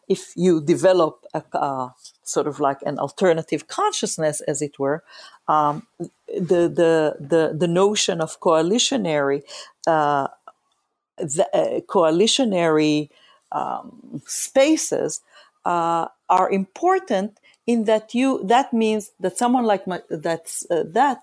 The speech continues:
developed a different kind of identification. So one has to make the distinction between identity as, uh, as something you are born into, uh, into identification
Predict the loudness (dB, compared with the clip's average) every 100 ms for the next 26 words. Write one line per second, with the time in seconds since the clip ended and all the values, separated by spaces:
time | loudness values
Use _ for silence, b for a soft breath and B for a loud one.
0 | -10 -4 -4 2 2 2 0 -6 -2 -2
1 | -2 -6 -2 0 0 -2 0 -2 -2 -6
2 | -8 -10 -4 -2 -2 -4 -8 B B B
3 | B 2 4 4 4 4 4 4 2 0
4 | 0 2 0 0 -2 0 0 0 -2 -4
5 | -4 -4 -2 0 2 0 0 -4 0 4
6 | 4 4 2 0 -2 -4 -14 -10 -6 -6
7 | -8 -12 -16 -4 -4 -4 -8 -6 -2 -2
8 | -2 0 2 2 2 4 4 4 2 0
9 | -2 0 0 B B B B _ 0 2
10 | 0 0 0 0 2 4 6 4 0 0
11 | 0 0 -2 -4 -4 -8 2 2 2 0
12 | -2 -2